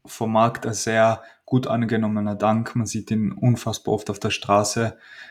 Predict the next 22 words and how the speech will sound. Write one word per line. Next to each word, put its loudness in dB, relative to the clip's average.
Deswegen 2
ist 4
er 2
für 0
mich 4
auch 2
sehr 2
uninteressant 2
geworden, -4
auch -6
personal. -2
Ähm, -6
ja, 0
schauen 0
wir 2
mal, 2
wie 2
oft -2
sie -8
es -8
noch -4
machen. -4